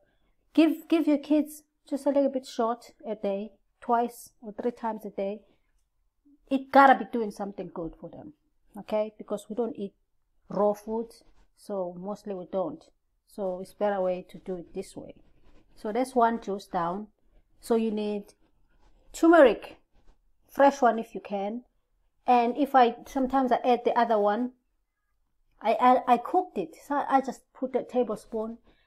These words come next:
and then, and put it on, on boiling water and boil it for a few more minutes, and then I s-, I put it on my juice. That's how I do it, because sometimes it's a bit rough when you drink it on a, on a juice. So I do it that way,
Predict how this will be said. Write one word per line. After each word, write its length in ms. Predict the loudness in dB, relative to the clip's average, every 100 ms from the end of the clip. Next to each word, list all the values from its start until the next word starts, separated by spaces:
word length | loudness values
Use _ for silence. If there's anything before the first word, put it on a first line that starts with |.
| _
and 120 | -10 -8
then, 240 | -6 -8
and 200 | -10 -10
put 160 | -8 -8
it 120 | -6
on, 180 | -8 -8
on 140 | -12
boiling 400 | -6 -4 -2 -4
water 320 | -4 -2 -2 -6 _ -12
and 140 | -8
boil 200 | -2 0 -2
it 100 | -8
for 60 |
a 20 |
few 220 | -14 -10 -8
more 200 | -8 -8
minutes, 340 | -8 -8 -8
and 120 | -8
then 140 | -6 -8
I 60 |
s-, 160 | -10 -16 -20 -20 _ -12
I 60 |
put 240 | -10 -6 -4
it 60 |
on 140 | -4 -8
my 100 | -10
juice. 400 | -8 -10 -10 -18 -20 -20 -20 _ _ -8
That's 180 | -8 -4
how 240 | -2 0
I 180 | -2 -4
do 160 | -10 -16
it, 180 | -18 _ _ _ -20
because 360 | -8 -6 -6
sometimes 460 | -8 -10 -6 -6 -8
it's 220 | -14 -16 -18
a 60 |
bit 220 | -14 -16 -16 -4
rough 260 | -2 -2 -6 _
when 220 | -14 -10
you 80 | -10
drink 240 | -10 -12 -10
it 140 | -12
on 160 | -12 -12
a, 140 | -10 -12
on 120 | -12
a 60 | -14
juice. 360 | -10 -12 -12 _ _ _
So 140 | -2
I 80 | 0
do 140 | 0
it 100 | 0
that 180 | 0 2
way, 260 | 4 2